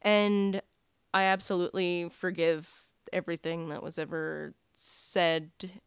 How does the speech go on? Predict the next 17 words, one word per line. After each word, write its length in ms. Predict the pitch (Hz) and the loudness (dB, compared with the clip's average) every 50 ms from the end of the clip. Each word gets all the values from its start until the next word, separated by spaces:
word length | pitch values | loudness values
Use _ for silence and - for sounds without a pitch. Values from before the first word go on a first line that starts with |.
| _ | _
about 600 | - 180 175 180 180 _ _ - 175 160 160 - | -6 -6 -6 -8 -16 _ _ 0 2 2 2 0
me 220 | - 165 160 160 156 | -4 -6 -6 -6 -6
or 140 | 156 160 | -6 -6
to 240 | 160 - - 165 156 | -8 -6 -6 -6 -6
me 200 | 156 156 151 156 | -4 -4 -6 -6
and 260 | 156 151 156 156 151 | -6 -6 -6 -8 -8
done 340 | - 156 151 156 156 151 151 151 | -6 -6 -6 -6 -6 -8 -8 -8
to 180 | - - 160 151 | -8 -8 -6 -6
me. 200 | 151 151 151 156 - - - - - - - _ | -6 -6 -8 -10 -12 -20 -20 -20 -20 -20 -20 _
But 140 | - 254 240 | -2 2 4
also, 600 | 233 214 220 - - 202 190 185 185 180 175 190 - - 226 254 - - - _ - - - - - _ - - - - | 4 4 4 4 2 2 4 4 4 4 2 0 0 -2 -4 -4 -4 -8 -16 _ -20 -20 -20 -20 -20 _ -18 -16 -16 2
<laughs> 400 | - 294 220 175 - _ _ _ | 2 4 4 4 0 _ _ _
woof, 320 | 208 196 175 160 - - - | 0 2 2 2 2 0 -4
man, 380 | 156 151 151 139 143 147 - - _ _ _ | -4 -2 -2 -2 -4 -4 -6 -10 _ _ _
it 320 | 180 170 160 160 - - - _ _ _ _ _ | -2 0 0 0 -2 -4 -16 _ _ _ _ _
sucked. 720 | - - - - - - - - 180 147 113 - - - - - - - - - _ | 2 4 6 6 6 6 4 4 2 2 2 -4 -8 -20 -20 -20 -20 -20 -20 -20 _
So 640 | - - - - 214 208 202 202 190 190 190 190 | -6 -4 0 2 2 2 2 2 2 2 0 0